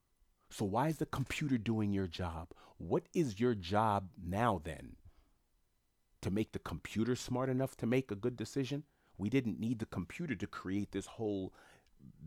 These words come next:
m-, reality that we're in right now, this civilization, these skyscrapers, the cars, the, the school system, everything that,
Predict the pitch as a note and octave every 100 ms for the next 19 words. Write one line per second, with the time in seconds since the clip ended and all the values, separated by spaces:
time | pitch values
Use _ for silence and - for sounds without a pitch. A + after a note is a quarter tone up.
0 | C2 E2+ F2 - _ _ - - - F2
1 | F2+ F#2+ F#2 G#2 C#3+ A#2 E2+ E2 - F2
2 | D#2+ D#2 D2+ D2 D2+ - E2 D#2 F2 -
3 | - C#3 A2 G2+ F2+ F2 D#2+ E2+ B2 -
4 | C#2+ C2+ - _ _ - - F2+ - -
5 | - F2+ G#2+ - - - D#2+ - - -
6 | - - - _ _ _ - - - -
7 | G#2+ F2 - - - - - _ _ _
8 | _ _ E2+ - - E2+ - - A2+ G#2+
9 | G2+ - E2+ - - - C#3+ D3 D3+ -
10 | A#2+